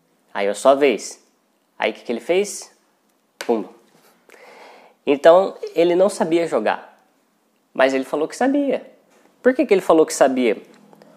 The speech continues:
Porque o jogo não intimidou ele.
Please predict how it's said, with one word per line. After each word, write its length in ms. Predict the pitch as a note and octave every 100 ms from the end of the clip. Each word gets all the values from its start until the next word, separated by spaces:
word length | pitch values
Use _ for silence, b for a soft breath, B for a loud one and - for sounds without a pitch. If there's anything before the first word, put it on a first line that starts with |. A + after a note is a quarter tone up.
| -
Porque 580 | E3 - F3 F3 D#3+ -
o 160 | E3 D3+
jogo 260 | E3+ G3
não 220 | F3 F#3+ A#3+
intimidou 520 | A#3+ B3+ F3 F3 A#3+
ele. 440 | F#3+ G#3 E3 G2